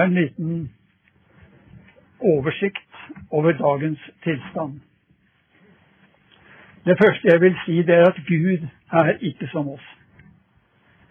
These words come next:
Det skulle være unødvendig å si det. Men all erfaring viser at en av de store forførelser og vanligste forførelser,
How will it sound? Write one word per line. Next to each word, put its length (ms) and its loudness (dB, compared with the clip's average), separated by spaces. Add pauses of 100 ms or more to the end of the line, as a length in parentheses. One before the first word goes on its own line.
(1500)
Det 140 -6
skulle 260 4
være 160 2
unødvendig 640 2
å 80 -4
si 160 -6
det. 140 -8 (3000)
Men 220 2
all 240 4
erfaring 640 2 (180)
viser 480 -6 (2250)
at 140 0 (100)
en 140 4
av 80 -4
de 140 6
store 360 -2
forførelser 680 0 (420)
og 120 -4
vanligste 680 -2
forførelser, 840 -4